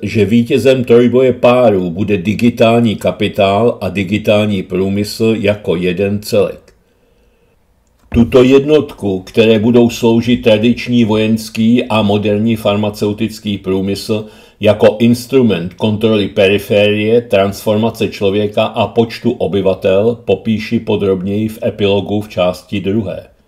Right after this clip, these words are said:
Vítěz trojboje bez pochyby určí pravidla hry v nové době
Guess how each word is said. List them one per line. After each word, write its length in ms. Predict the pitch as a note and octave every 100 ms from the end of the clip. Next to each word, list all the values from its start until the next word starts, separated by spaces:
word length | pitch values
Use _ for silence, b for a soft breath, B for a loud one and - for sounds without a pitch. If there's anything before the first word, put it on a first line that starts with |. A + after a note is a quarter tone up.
| _ _ _ _ _ _ _ -
Vítěz 400 | A2 A2 B2+ -
trojboje 600 | C#3 C#3 C3+ C#3+ G#2+ F#2+
bez 300 | F2+ G#2 -
pochyby 440 | B2 - B2 A2+
určí 480 | G#2+ G#2+ A2 - B2
pravidla 480 | A#2+ G#2+ G#2+ G2 F#2
hry 260 | G2 G2+
v 100 | G2
nové 400 | F#2+ G#2 G2+ F#2
době 500 | D#2+ F2 D#2 F#2 G2+